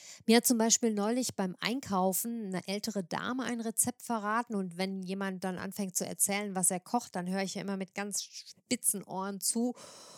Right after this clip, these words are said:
Und ich habe das, was sie mir gesagt hat, auch sofort ausprobiert. Und zwar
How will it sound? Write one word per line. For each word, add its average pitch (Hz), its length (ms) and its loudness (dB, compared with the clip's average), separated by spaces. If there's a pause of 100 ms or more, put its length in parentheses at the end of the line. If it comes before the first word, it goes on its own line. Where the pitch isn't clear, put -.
(200)
Und 233 300 8 (120)
ich - 180 6
habe 226 120 2 (280)
das, 240 220 10
was 226 120 4
sie 247 100 2
mir 240 120 0
gesagt 214 260 0
hat, 220 100 2
auch 202 80 0
sofort 233 500 4
ausprobiert. 165 800 -2 (160)
Und 202 100 -2
zwar 220 280 4